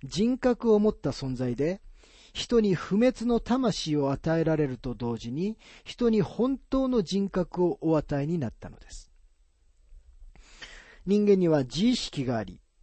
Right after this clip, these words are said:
自由に選択する力があり、はっきりとした道徳的責任があります。人は神様の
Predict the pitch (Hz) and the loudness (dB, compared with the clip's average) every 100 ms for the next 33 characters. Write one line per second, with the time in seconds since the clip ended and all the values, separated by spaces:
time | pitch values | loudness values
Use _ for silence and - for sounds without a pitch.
0 | - 131 143 220 262 156 - 160 147 151 | -18 -8 -2 0 0 -2 -2 -6 -4 -6
1 | - 147 135 - - 127 120 107 101 95 | -6 -8 -8 -8 -10 -6 -6 -6 -6 -6
2 | 127 147 _ _ - 160 - - 233 220 | -10 -12 _ _ -6 -6 -6 -4 -2 -2
3 | 180 143 - 135 - 175 208 - 196 - | -4 -6 -4 -6 0 2 2 0 -6 -4
4 | 185 - 175 - 135 147 139 135 147 151 | -6 -6 -6 -4 -4 -4 -4 -4 -4 -6
5 | - 98 - - - _ _ _ _ - | -10 -14 -14 -20 -20 _ _ _ _ -18
6 | - 156 160 208 - _ _ _ - 220 | -6 2 2 2 -4 _ _ _ -8 -4
7 | 247 - 170 147 127 | -2 -2 -2 -2 -4